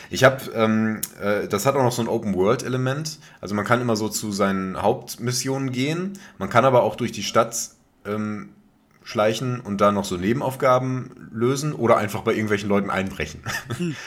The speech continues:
Speaker 1: Und so gerade diese Nebenquests, da gibt's ein paar sehr schöne, die sind genauso, ähm, die, dann machen sie genau das, was man an Steve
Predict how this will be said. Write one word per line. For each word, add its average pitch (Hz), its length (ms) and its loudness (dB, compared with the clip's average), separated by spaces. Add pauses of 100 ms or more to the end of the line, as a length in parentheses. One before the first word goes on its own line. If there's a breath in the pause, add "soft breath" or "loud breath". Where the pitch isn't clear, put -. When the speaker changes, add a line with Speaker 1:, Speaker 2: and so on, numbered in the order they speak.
(260 loud breath)
Speaker 1:
Und 113 280 4
so 113 300 0
gerade 123 300 8
diese 110 220 -2
Nebenquests, 117 640 2
da 104 100 0
gibt's - 240 -4
ein 107 60 -10
paar 101 140 2
sehr 110 220 6
schöne, 139 460 2 (500 loud breath)
die 104 80 0
sind 120 180 0
genauso, 127 920 6 (240)
ähm, 104 420 -2
die, 98 320 -10
dann 107 200 0
machen 117 180 -2
sie 113 80 0
genau 113 240 6
das, 113 220 2
was 104 160 0
man 104 140 -2
an 95 140 -4
Steve 107 300 -4